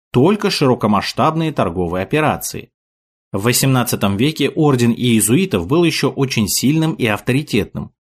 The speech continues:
и на ниве обучения и воспитания, и в сфере миссионерской деятельности,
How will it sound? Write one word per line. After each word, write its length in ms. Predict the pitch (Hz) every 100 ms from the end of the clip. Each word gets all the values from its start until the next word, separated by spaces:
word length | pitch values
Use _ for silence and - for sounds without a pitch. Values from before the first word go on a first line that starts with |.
| -
и 100 | 139
на 140 | 139
ниве 300 | 135 135 117
обучения 640 | 101 98 98 - 131 113 98
и 20 |
воспитания, 800 | 92 - 92 123 147 113 87 - _
и 120 | - 202
в 60 |
сфере 360 | - 117 120 170
миссионерской 720 | 170 - 123 101 98 - 147
деятельности, 760 | 165 160 92 - 85 - -